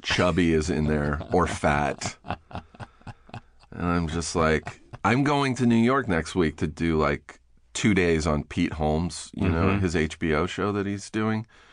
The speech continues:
Speaker 1: And the description when it's, you know, he walks in and there's Keith, s-,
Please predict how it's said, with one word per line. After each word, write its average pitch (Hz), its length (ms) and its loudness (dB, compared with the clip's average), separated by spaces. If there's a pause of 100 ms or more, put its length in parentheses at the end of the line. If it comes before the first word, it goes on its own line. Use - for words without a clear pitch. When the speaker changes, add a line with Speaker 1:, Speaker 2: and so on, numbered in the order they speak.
(880)
Speaker 1:
And 85 320 2
the 85 180 -2 (400)
description 101 600 0
when 85 140 4
it's, 80 180 -4 (360)
you 85 160 0
know, 71 140 0
he 101 120 0
walks 107 400 2
in 131 220 2
and 80 160 2
there's 90 240 2
Keith, - 480 0
s-, - 480 -8